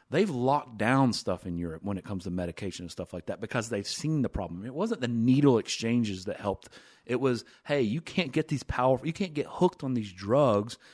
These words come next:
from these doctors without some serious stuff. Like,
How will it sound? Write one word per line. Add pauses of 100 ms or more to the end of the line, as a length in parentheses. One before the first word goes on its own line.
(180)
from
these
doctors
without
some
serious
stuff. (340)
Like,